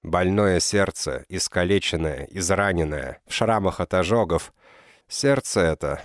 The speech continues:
почувствовало прикосновение мягкой щенячьей шерсти. А волчонок поднялся на лапы, ловкий и собранный, не знающий трогательной щенячьей неуклюжести.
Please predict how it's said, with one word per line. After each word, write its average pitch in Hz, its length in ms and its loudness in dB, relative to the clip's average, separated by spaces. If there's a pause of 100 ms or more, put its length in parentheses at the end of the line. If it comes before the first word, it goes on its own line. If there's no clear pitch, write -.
почувствовало 123 760 0
прикосновение 98 880 2
мягкой 92 440 0
щенячьей 87 540 0
шерсти. - 600 -6 (680)
А 92 120 0
волчонок 104 720 2 (180)
поднялся 101 560 2
на 98 140 2
лапы, 76 480 -2 (360)
ловкий 104 540 0
и 104 40 2
собранный, 82 840 -2
не 131 160 2
знающий 120 500 2
трогательной 98 640 0
щенячьей 101 480 0
неуклюжести. 87 880 -2